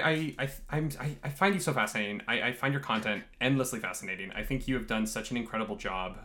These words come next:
of melding, um, some information that can at times feel a little impenetrable, uh, 'cause it's, it's, it can get very deep cutty in a way that I don't think is for everyone. Uh, and yet the way that you present it visually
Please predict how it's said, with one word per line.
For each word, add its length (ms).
of 240
melding, 600
um, 380
some 320
information 760
that 120
can 140
at 80
times 460
feel 320
a 80
little 260
impenetrable, 680
uh, 360
'cause 140
it's, 280
it's, 220
it 120
can 100
get 160
very 300
deep 280
cutty 380
in 100
a 40
way 140
that 120
I 20
don't 140
think 140
is 80
for 120
everyone. 400
Uh, 260
and 200
yet 160
the 80
way 180
that 140
you 80
present 320
it 80
visually 540